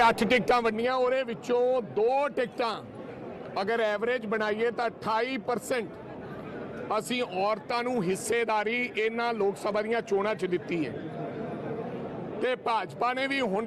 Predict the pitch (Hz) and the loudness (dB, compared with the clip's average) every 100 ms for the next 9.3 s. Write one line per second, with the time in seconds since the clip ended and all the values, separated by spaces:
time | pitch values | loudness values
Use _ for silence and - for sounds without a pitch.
0 | 175 240 233 220 220 247 - 226 - - | 0 0 0 -4 0 0 0 -6 -6 -6
1 | - - - - - - - 190 220 240 | -6 -6 -8 -8 -8 -6 0 2 2 2
2 | 240 190 240 226 214 208 220 220 220 214 | -2 0 2 2 2 0 2 2 2 2
3 | 220 196 190 190 185 - - - - - | 0 2 0 2 0 -2 -4 -6 -4 -4
4 | - - - 131 196 220 233 254 202 - | -4 -6 -6 -2 2 2 2 0 -2 -2
5 | 254 254 190 220 254 233 - 226 233 247 | 0 0 2 2 2 0 -2 -2 0 0
6 | 233 220 214 233 208 214 240 254 - 208 | 2 0 0 -2 0 0 0 0 -2 -2
7 | 202 202 196 - - - - - - 208 | 0 0 -2 -6 -10 -8 -6 -6 -2 2
8 | 247 247 247 - 277 240 202 202 247 254 | 2 2 0 0 -2 2 2 4 2 0
9 | 208 240 254 | 0 2 2